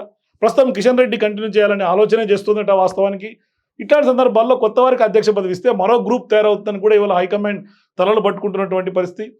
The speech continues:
కొద్ది రోజులు ఈ పరిస్థితిని తటస్థంగా ఇలాగే ఉంచాలని కూడా హైకమాండ్ ఆలోచనగా కొంత వార్తలు అయితే వినిపిస్తున్నాయి. మొత్తానికి తెలంగాణ బీజేపీ అధ్యక్ష పీఠం అయితే మాత్రం కొద్ది రోజులుగా తీవ్ర చర్చ, ఉత్కంఠ కొనసాగిస్తున్నటువంటి పరిస్థితి కనిపిస్తుంది.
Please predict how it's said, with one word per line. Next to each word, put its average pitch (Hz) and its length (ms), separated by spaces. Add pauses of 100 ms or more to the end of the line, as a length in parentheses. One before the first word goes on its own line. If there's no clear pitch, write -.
(300)
కొద్ది 214 200
రోజులు 262 400
ఈ 214 120
పరిస్థితిని 226 400
తటస్థంగా 214 480
ఇలాగే 220 340
ఉంచాలని 208 480
కూడా 202 140
హైకమాండ్ 196 440 (320)
ఆలోచనగా 214 680 (220)
కొంత 190 160
వార్తలు 190 360
అయితే 202 120
వినిపిస్తున్నాయి. 202 640 (160)
మొత్తానికి 285 400
తెలంగాణ 254 480
బీజేపీ 220 460
అధ్యక్ష 202 280 (100)
పీఠం 190 200
అయితే 180 160
మాత్రం 175 260
కొద్ది 185 220
రోజులుగా 214 560 (340)
తీవ్ర 254 360 (120)
చర్చ, 220 300
ఉత్కంఠ 247 540 (720)
కొనసాగిస్తున్నటువంటి 208 760
పరిస్థితి 196 340
కనిపిస్తుంది. 190 600